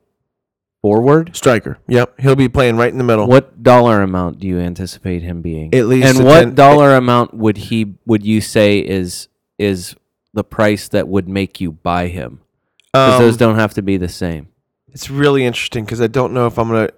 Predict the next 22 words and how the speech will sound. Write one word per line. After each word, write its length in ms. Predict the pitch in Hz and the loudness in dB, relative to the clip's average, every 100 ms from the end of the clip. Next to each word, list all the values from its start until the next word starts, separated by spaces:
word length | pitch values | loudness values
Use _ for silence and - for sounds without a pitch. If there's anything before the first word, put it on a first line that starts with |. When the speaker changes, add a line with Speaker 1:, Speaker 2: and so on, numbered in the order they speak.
| - | -12
Speaker 2:
if 160 | 110 | -4
I'm 160 | 117 117 | -4 -2
gonna 180 | 110 104 | -4 -6
buy 300 | 87 107 110 | -4 -4 -2
him 160 | 107 | -6
the 80 | 104 | -8
second 360 | - 110 104 104 | -4 -4 -4 -10
he 40 | |
comes 300 | 98 101 98 | -8 -8 -6
in. 220 | 107 101 95 _ _ _ _ _ _ | -6 -6 -10 _ _ _ _ _ _
I 120 | 135 | 0
would 180 | 147 151 | 2 0
think 280 | - 143 165 | -2 -4 0
he'll 120 | 165 | 0
be 320 | 135 127 123 - _ _ _ _ _ _ _ _ _ _ _ _ | 0 0 -2 -10 _ _ _ _ _ _ _ _ _ _ _ _
between 280 | 127 - 135 | -6 -2 -4
a 40 | |
ten 320 | 110 131 120 - _ - | -4 -6 -8 -10 _ -8
point 180 | 131 104 | -6 -2
five 200 | 117 110 | -2 -2
and 80 | 107 | -4
eleven. 420 | 90 90 80 | -6 -6 -10